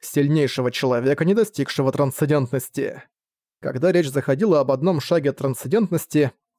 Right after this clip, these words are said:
обычно подразумевалось три способа, которым её можно было достичь: душой, культивацией и телом.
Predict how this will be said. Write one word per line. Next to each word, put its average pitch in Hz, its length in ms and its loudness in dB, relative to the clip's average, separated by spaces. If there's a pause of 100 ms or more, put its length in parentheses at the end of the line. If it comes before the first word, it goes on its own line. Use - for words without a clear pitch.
(100)
обычно 170 440 -2
подразумевалось 147 680 0
три - 160 -4
способа, 160 480 -2
которым 156 360 0
её 160 180 2
можно 143 280 0
было 139 200 2
достичь: - 640 -4 (300)
душой, 139 600 0
культивацией 143 760 0
и 151 160 0
телом. 120 520 0